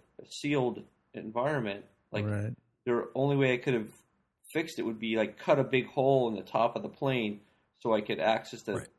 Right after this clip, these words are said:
Speaker 1: that
Speaker 3: So you
Speaker 1: thing.
Speaker 3: had
Speaker 1: I
Speaker 3: to
Speaker 1: didn't
Speaker 3: do
Speaker 1: wanna do
Speaker 3: major
Speaker 1: that.
Speaker 3: modifications
Speaker 2: Right.
Speaker 3: in order
Speaker 1: Um,
Speaker 3: to make it work.
Speaker 1: Yeah, so what I did for a while was I had a skewer I stuck in there that stopped the battery from sliding back towards the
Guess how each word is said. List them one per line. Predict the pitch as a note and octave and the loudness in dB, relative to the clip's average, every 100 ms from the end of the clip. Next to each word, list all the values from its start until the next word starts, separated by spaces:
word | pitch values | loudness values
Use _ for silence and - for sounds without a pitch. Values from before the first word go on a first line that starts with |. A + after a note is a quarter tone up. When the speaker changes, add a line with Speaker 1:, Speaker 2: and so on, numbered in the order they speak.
| _ | _
Speaker 1:
that | G#2+ F#2+ | -2 4
Speaker 3:
So | D3 | 6
you | B2 | 6
Speaker 1:
thing. | |
Speaker 3:
had | B2+ | 6
Speaker 1:
I | |
Speaker 3:
to | |
Speaker 1:
didn't | A2+ | 6
Speaker 3:
do | A#2+ | 4
Speaker 1:
wanna | G2+ | 4
do | C#3 | 4
Speaker 3:
major | B2+ | 6
Speaker 1:
that. | A2 | 6
Speaker 3:
modifications | G#2 A2+ A2 G#2+ A2+ G#2+ - - | 6 2 0 0 2 0 -2 -6
Speaker 2:
Right. | A2+ | -2
Speaker 3:
in | |
order | A2+ | 0
Speaker 1:
Um, | G#2+ | 0
Speaker 3:
to | |
make | G#2 | -2
it | G#2+ | -6
work. | G#2 - - | -8 -10 -8
Speaker 1:
Yeah, | C#3+ D3+ A2+ | 2 6 6
so | - D3 A#2+ A2+ G#2+ | 4 4 4 2 -2
what | F2 A2+ A#2+ | -10 0 2
I | A#2 | 4
did | C3+ A2+ G#2+ - _ | 2 0 -6 -14 _
for | B2 | 0
a | A2+ | 2
while | A#2 C3+ B2+ B2 | 6 8 8 6
was | A#2 G#2 G#2+ | 4 2 2
I | G#2+ G2+ G2 - _ _ _ _ | 2 4 -2 -10 _ _ _ _
had | B2+ A2+ | 2 4
a | G#2+ G#2 G2 | 4 2 -2
skewer | - - - C#3+ B2+ G#2 | -10 -14 0 2 4 4
I | G2 | 0
stuck | - C3 A2+ | 0 0 0
in | A2+ G#2+ | 0 -2
there | G#2 G2 F#2+ - | -2 -4 -8 -12
that | A2 G#2 - _ _ | -8 -8 -10 _ _
stopped | - A2+ G2 | 0 2 2
the | G#2+ | 0
battery | G#2+ G2+ F#2+ | 2 2 0
from | - G2+ | -6 -10
sliding | - G#2+ G2 G2 | 0 4 4 0
back | F#2+ G2+ F2+ | -4 -6 -4
towards | - G2+ - | -6 -6 -6
the | - F#2 | -6 -6